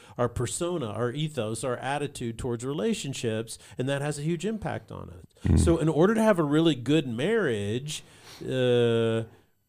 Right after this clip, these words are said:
Speaker 1: uh, you know, I think these are, there's two things that are absolutely necessary, and I mean necessary. If they don't exist, then there's no way in heaven that you're <laughs> going to be able to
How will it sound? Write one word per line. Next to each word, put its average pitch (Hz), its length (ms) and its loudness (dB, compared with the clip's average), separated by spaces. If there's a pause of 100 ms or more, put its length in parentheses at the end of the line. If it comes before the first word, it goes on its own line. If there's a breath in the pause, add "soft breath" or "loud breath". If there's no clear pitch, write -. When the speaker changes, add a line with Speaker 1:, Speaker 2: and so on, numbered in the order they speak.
(320)
Speaker 1:
uh, - 320 -12
you 143 160 -2
know, 117 400 -4
I 147 100 4
think 175 360 4
these 160 520 2
are, 131 320 2
there's 139 320 2
two 247 260 0
things 196 300 2
that 143 100 -6
are 139 160 0
absolutely 139 800 -2
necessary, 113 640 -4
and 113 100 -4
I 143 120 2
mean 147 220 4
necessary. 117 580 -4
If 101 80 -10
they 120 100 -2
don't 143 200 2
exist, 147 640 -2 (400 soft breath)
then 135 160 2
there's 117 220 0
no 139 260 4
way 139 340 6
in 123 120 -2
heaven 113 800 2 (320 loud breath)
that 135 140 0
you're 165 160 10
<laughs> - 20 2
going 165 400 8
to - 100 -2
be 143 240 6
able 151 260 6
to 127 420 2